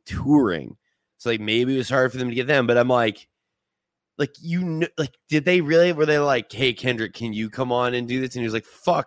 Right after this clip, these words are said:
no." And then they're like, "All right, we're just going with Fitz and the Tantrums." That was the backup. I, I don't get it at all. Uh, the whole notion of them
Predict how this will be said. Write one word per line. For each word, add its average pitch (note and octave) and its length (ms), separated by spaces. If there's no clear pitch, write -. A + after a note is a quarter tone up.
no." G2 380
And D3+ 140
then D#3+ 120
they're D#3+ 140
like, C#3+ 140
"All F3 100
right, E3+ 100
we're D#3+ 80
just E3 160
going E3+ 140
with D3 140
Fitz D3 220
and D3 100
the G#3+ 40
Tantrums." B2+ 600
That A2 180
was A#2 120
the A2 100
backup. G#2 500
I, - 40
I D#3+ 120
don't F#3+ 220
get D#3+ 260
it D#3 160
at A#2 220
all. A2+ 520
Uh, G#2 520
the A#2+ 120
whole D#3+ 240
notion C3 440
of G2+ 100
them A#2+ 220